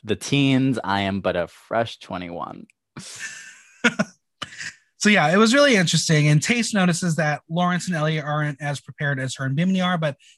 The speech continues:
Speaker 2: this is what Lawrence does. She gets in her head, and we've seen it time and time again.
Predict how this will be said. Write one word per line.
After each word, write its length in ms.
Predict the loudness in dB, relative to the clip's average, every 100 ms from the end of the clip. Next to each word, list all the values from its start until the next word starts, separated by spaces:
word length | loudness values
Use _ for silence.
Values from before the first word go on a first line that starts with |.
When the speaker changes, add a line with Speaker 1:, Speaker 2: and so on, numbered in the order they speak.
| _
Speaker 2:
this 240 | -4 -2 -4
is 120 | -2
what 220 | -4 -4
Lawrence 320 | -4 -4 -4
does. 240 | -4 -4 -2
She 140 | -6
gets 220 | -6 -6
in 60 | -4
her 80 | -2
head, 280 | -4 -4
and 180 | -6 -4
we've 200 | -4 -4
seen 260 | -6 -6 -6
it 100 | -6
time 240 | -8 -6
and 100 | -6
time 200 | -6 -6
again. 420 | -2 -2 0 -2